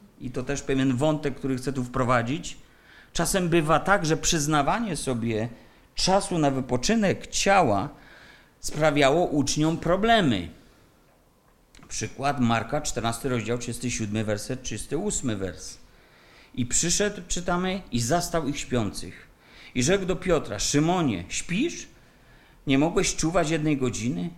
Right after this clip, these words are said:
Czuwajcie i módlcie się, abyście nie popadli w pokuszenie. Duch wprawdzie ochotny,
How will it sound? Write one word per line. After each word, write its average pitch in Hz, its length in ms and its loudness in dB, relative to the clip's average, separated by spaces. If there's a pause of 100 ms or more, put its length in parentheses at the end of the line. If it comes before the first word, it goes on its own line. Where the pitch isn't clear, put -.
(240)
Czuwajcie 165 600 2
i 120 100 0
módlcie 190 420 0
się, 117 220 -2
abyście 123 400 -2
nie 143 80 0
popadli 170 440 -2
w 170 80 -6
pokuszenie. 117 680 -4
Duch 120 220 -2
wprawdzie 127 440 -2
ochotny, 160 580 -6